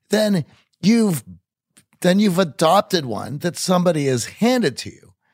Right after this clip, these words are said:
And if it was a, a worldview that was handed to you by C N N or Fox News, or you're gonna have some crazy ideas about what's going on. And the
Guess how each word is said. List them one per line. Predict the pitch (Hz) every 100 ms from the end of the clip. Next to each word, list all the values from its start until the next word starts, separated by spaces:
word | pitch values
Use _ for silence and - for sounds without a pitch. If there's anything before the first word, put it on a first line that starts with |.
| _ _ _ _ -
And | 160
if | 151
it | 160 160
was | 143 135 117 - _ _ _ _
a, | 131 127 -
a | 120
worldview | 135 170 165 120 135 175
that | 160
was | 127 120
handed | - 107 151 185 143
to | 104 107
you | 120 139
by | 117 113 117
C | 110 - 139 110
N | 92 95
N | 98 131 214
or | 202 104
Fox | 90 - 95 92 -
News, | 120 110 135 214 165
or | 113 113 - - -
you're | - 147
gonna | 208 233 220 143
have | 123 120 127
some | - 160
crazy | - 143 143 147 156
ideas | 135 - 202 240 151 156 160
about | 147 135
what's | 127 139
going | - 123 131
on. | 233 190
And | 165
the | 165